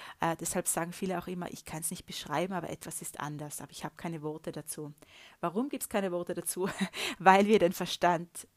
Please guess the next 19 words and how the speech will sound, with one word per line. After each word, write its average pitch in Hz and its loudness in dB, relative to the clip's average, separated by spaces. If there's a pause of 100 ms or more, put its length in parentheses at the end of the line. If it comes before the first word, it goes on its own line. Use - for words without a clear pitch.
leer 160 2
machen, 160 -6
ja, 151 -6
weil 185 4
das, 175 0
was - -2
wir 180 0
dann 165 -4
erleben, 170 -2 (600)
ähm, 160 -8 (320)
wenn 160 -8
wir 160 -8
uns - -8
durchgeklärt 180 0
haben 170 0
mit 175 -10
so - -4
einem 165 -8
Retreat, 180 -6